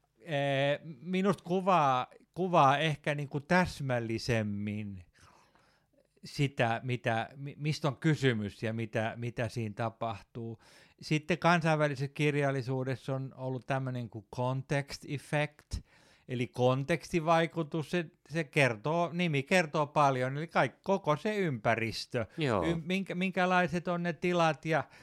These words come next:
Speaker 1: se, se vastaanotto ja, ja ku-, kuinka se onnistui, se, se lääkäriajan saaminen ja, ja oliko se myöhässä vai oliko se ajoissa ja ynnä muuta, t-, tämmöisiä niin kuin ympäristötekijöitä,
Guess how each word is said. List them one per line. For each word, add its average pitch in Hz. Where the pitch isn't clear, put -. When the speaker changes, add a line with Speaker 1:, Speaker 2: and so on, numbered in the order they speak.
Speaker 1:
se, 151
se 139
vastaanotto 147
ja, 147
ja 147
ku-, 160
kuinka 175
se 160
onnistui, 165
se, 147
se 147
lääkäriajan 147
saaminen 151
ja, 135
ja 143
oliko 160
se 131
myöhässä 156
vai 139
oliko 143
se 110
ajoissa 151
ja 143
ynnä 170
muuta, 139
t-, 147
tämmöisiä 151
niin 143
kuin 147
ympäristötekijöitä, 117